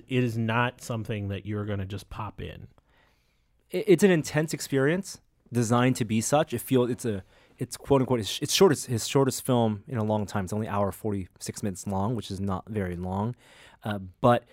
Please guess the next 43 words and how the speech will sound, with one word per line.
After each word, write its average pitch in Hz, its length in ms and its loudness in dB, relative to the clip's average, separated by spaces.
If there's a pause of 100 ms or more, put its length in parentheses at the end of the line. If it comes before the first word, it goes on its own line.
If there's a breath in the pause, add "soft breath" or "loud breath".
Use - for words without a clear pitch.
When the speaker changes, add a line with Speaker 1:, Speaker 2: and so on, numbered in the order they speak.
(200 soft breath)
Speaker 2:
it's - 220 -8
tense 113 400 2
the 95 80 -8
whole 92 100 -6
time. 76 300 -12
So - 100 -2
you 120 160 4
are 120 120 6
drained 113 680 0 (400)
by 107 220 -2
the 104 180 -8
end 107 160 -2
of 82 120 -6
it, - 200 -14
which - 280 -8 (340 soft breath)
is 123 120 -6
like, 104 140 -2
I'm, 98 180 -2
I'm 113 140 -2
looking 131 240 4
for - 160 -6
that - 160 -6
sometimes 90 420 -8
when, 95 120 -8
in 104 120 -8
a 92 140 -6
thrilling 92 580 0 (400 soft breath)
movie 107 260 0
experience. 113 680 -2 (480 loud breath)
Uh, 110 160 2 (1200 soft breath)
if 135 120 -2
you 156 100 4
watch 156 320 6
Dunkirk 143 520 2
and 117 140 2
you 113 140 0
like, 107 440 0 (100)
and 110 120 -2
you 110 100 2
love 113 260 2
the 113 80 4
Tom 113 240 2
Hardy 110 420 2